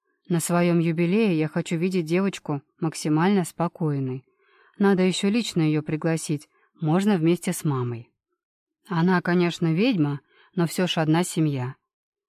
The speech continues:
"Это кто ещё напирает, старик?" Недоверчиво усмехаюсь я. "Твоей прыти можно только позавидовать. Можно подумать, у нас всё уже на мази.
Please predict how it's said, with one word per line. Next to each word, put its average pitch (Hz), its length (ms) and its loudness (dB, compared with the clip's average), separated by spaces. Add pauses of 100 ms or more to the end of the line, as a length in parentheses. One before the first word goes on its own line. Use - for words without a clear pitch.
(120)
"Это 165 220 -2
кто 202 260 0
ещё 180 220 0
напирает, 170 520 0
старик?" 160 500 -4 (440)
Недоверчиво 170 600 0
усмехаюсь 165 640 -2
я. 147 260 -4 (600)
"Твоей 165 400 2
прыти 190 380 0
можно 170 360 4
только 160 300 -4
позавидовать. 170 760 0 (440)
Можно 175 280 2
подумать, 175 480 2
у 156 120 0
нас 185 240 2
всё 175 160 -2
уже 175 180 0
на 175 100 4
мази. 175 520 0